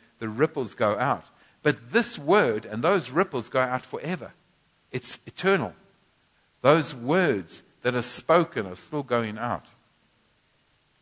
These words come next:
Living and active. It's,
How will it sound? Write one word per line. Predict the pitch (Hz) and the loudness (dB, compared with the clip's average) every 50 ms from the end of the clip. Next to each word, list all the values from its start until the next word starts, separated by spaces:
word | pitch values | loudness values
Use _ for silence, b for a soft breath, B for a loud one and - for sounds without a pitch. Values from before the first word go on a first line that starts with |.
| _ _ | _ _
Living | 107 110 113 123 143 156 156 135 135 127 107 92 85 80 - _ - | -12 -8 -2 2 4 4 4 2 0 -4 -4 -6 -8 -14 -20 _ -8
and | 101 107 107 98 | -6 -6 -4 -2
active. | 113 127 131 - - - - - - _ _ _ _ _ _ _ _ _ _ _ _ _ _ _ - | -2 -2 -2 -2 -6 -16 -18 -18 -20 _ _ _ _ _ _ _ _ _ _ _ _ _ _ _ -10
It's, | 117 120 - - | -10 -10 -8 -10